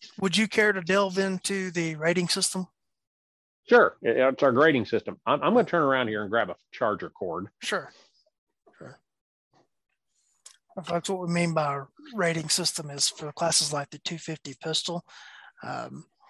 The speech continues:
Speaker 1: there are multiple ratings that a student can receive based upon, uh, their performance in class. As soon as Mister Camel here gets his phone plugged in, uh, we'll let him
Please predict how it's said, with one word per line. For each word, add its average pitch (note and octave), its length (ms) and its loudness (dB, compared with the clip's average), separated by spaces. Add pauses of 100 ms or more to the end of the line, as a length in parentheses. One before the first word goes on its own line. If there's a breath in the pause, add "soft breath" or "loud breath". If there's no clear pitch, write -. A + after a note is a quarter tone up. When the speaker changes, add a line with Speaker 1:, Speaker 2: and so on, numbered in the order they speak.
(600 soft breath)
Speaker 1:
there D3 340 -8
are C#3+ 60 -10
multiple D3+ 400 -6
ratings C#3+ 440 -6
that D3 120 -6
a B2 40 -8
student D3+ 400 -6
can D3+ 160 -10
receive D3 540 -4 (100)
based D3 360 -4
upon, C#3 500 -8 (240)
uh, C3+ 260 -14
their C#3+ 160 -16
performance D3 560 -10
in C3+ 100 -14
class. D#3+ 500 2 (520 loud breath)
As C3+ 200 -6
soon F3 160 -2
as C#3+ 180 0
Mister - 300 -8
Camel D#3+ 280 -6
here D3+ 120 -8
gets D3+ 240 -4
his C#3 120 -4
phone E3+ 280 -4
plugged D#3+ 300 -6
in, B3 180 -2 (360 soft breath)
uh, C#3 200 -10
we'll D#3 160 -8
let F3 140 -2
him F#3+ 260 0